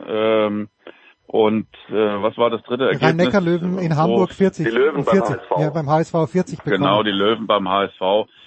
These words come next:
Speaker 1: Finde ich jetzt <clears throat> auch nicht unmöglich, äh, wenn der H S V vor großer Kulisse, äh, richtig abgeht. Und das zeigt einfach, dass, äh,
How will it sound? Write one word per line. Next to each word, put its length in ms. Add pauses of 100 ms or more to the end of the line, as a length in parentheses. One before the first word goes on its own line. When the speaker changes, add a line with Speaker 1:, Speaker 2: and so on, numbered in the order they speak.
(240)
Speaker 1:
Finde 200
ich 100
jetzt 200 (200)
<clears throat> 300
auch 240
nicht 240
unmöglich, 680 (140)
äh, 420
wenn 140
der 160
H 140
S 100
V 180
vor 140
großer 340
Kulisse, 460 (500)
äh, 60
richtig 580
abgeht. 420 (840)
Und 160
das 80 (100)
zeigt 300
einfach, 520
dass, 180 (260)
äh, 480